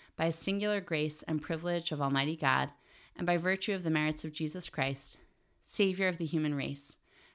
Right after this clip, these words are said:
preserved immune from all stain of original sin. The splendor of an entirely unique holiness by which Mary is enriched from the first instant of her conception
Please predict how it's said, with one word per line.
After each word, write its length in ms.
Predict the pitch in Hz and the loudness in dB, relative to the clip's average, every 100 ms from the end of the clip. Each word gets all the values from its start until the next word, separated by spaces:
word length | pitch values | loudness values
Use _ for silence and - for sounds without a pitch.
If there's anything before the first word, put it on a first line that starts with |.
| _ | _
preserved 400 | 190 185 190 190 | 0 2 2 2
immune 500 | 185 180 180 190 214 | 0 2 0 0 -4
from 220 | - 160 - | -4 -4 0
all 200 | 170 185 | 0 0
stain 340 | - 160 151 | -2 0 0
of 100 | 147 | -2
original 400 | 143 139 151 143 | -4 -4 -4 -4
sin. 380 | - 135 143 135 - _ _ _ _ - - - _ _ _ _ - - - - - | -4 -4 -4 -6 -14 _ _ _ _ -20 -20 -20 _ _ _ _ -20 -20 -20 -20 -10
The 100 | - | -4
splendor 440 | - 196 175 180 190 | 0 4 4 4 4
of 80 | 175 | 4
an 80 | |
entirely 560 | 160 156 - 151 165 185 | 2 0 0 0 0 -2
unique 320 | 180 165 175 | 0 -2 -4
holiness 580 | - 160 143 143 170 - | -2 2 2 2 0 -4
by 140 | 156 | 0
which 220 | 147 151 147 | 0 0 0
Mary 260 | 143 143 | 2 2
is 140 | 151 147 | 0 0
enriched 500 | 143 165 - - - | 0 -2 0 -2 0
from 180 | 147 | -2
the 60 | 143 | -2
first 360 | - 170 - - | -4 -6 -6 -4
instant 340 | 175 - 156 | -4 -2 -4
of 80 | 151 | -4
her 140 | - 151 | -6 -6
conception 680 | 175 - 139 - 143 147 | -6 -4 -4 -2 -2 -4